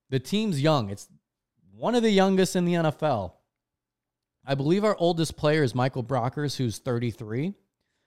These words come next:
And, uh, he, like, isn't even really a big player on the team. I don't know what he does in the locker room, of course, but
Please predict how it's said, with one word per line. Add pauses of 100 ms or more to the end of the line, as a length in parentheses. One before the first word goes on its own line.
(580)
And,
uh,
he,
like,
isn't
even
really
a
big
player
on
the
team.
I
don't
know
what
he
does
in
the
locker
room,
of
course,
but